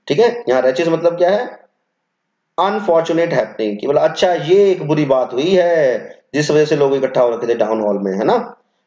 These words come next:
"My last French lesson," है ना, France उसको कहता है, "मेरे आखिरी, आखिरी आज last class है French की। Why? I hardly knew how to write," वो कहता है यार मेरे को तो अभी पता ही नहीं कि भाई लिखते कैसे हैं।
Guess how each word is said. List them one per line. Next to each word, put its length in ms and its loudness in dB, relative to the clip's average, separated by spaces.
"My 280 0
last 440 -2
French 320 0
lesson," 360 0
है 60 -2
ना, 80 0
France 400 -2
उसको 220 -6
कहता 160 -4
है, 60 4
"मेरे 260 2
आखिरी, 360 -2
आखिरी 360 -2
आज 320 -2
last 260 -2
class 240 0
है 120 0
French 240 0
की। 340 -10
Why? 200 2
I 140 2
hardly 400 -2
knew 220 2
how 200 2
to 180 -4
write," 200 0
वो 80 -4
कहता 240 0
है 40 4
यार 100 4
मेरे 160 -2
को 100 0
तो 120 2
अभी 100 -2
पता 240 0
ही 80 2
नहीं 340 0
कि 80 0
भाई 180 0
लिखते 340 0
कैसे 340 0
हैं। 280 -4